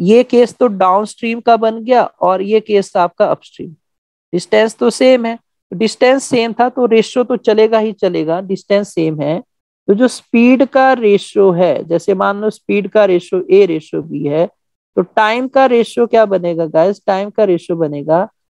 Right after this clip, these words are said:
B रेशियो A। ये बात तो चलेगी ही चलेगी hundred percentage यहाँ पे, लेकिन हमने एक formula भी पढ़ा था, जब मैंने आपको बताया था कि distance same होता है, तो हमने कहा था S one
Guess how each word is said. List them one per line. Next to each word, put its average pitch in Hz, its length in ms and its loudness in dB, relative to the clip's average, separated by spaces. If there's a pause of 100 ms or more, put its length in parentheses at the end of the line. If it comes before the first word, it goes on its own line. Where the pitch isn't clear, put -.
(140)
B 240 240 4
रेशियो 185 340 2
A। 208 240 4
ये 247 180 2
बात 202 300 0
तो 247 120 -6
चलेगी 208 480 0
ही 220 140 -6
चलेगी 196 460 0
hundred 175 400 -2
percentage 147 640 -2
यहाँ 131 340 -12
पे, - 100 -14 (400)
लेकिन 208 300 2
हमने 247 240 2
एक 269 80 -2
formula 202 600 0
भी 233 220 -2
पढ़ा 185 300 4
था, 202 140 -4
जब 196 160 -6
मैंने 185 140 -2
आपको 175 240 -2
बताया 151 380 0
था 175 200 -6
कि - 420 -10
distance 240 580 0
same 220 360 4
होता 165 420 0
है, 180 240 -2 (300)
तो 208 60 0
हमने 226 260 0
कहा 190 320 0
था 233 240 0 (100)
S 190 280 -2 (100)
one 262 160 0